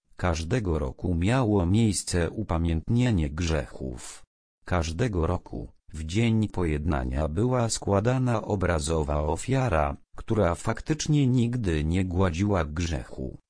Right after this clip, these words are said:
lecz była zaledwie figurą prawdziwego dzieła dokonanego później przez Chrystusa. Krew kozłów i cielców nigdy nie może zgładzić grzechu,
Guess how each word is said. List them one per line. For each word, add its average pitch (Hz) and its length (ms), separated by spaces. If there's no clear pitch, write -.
lecz 98 380
była 127 420
zaledwie 107 640
figurą 110 680
prawdziwego 82 800
dzieła 117 480
dokonanego 82 880
później 120 600
przez - 360
Chrystusa. - 880
Krew 90 360
kozłów 101 800
i 87 100
cielców 131 680
nigdy 123 480
nie 120 140
może 131 380
zgładzić 92 720
grzechu, 85 640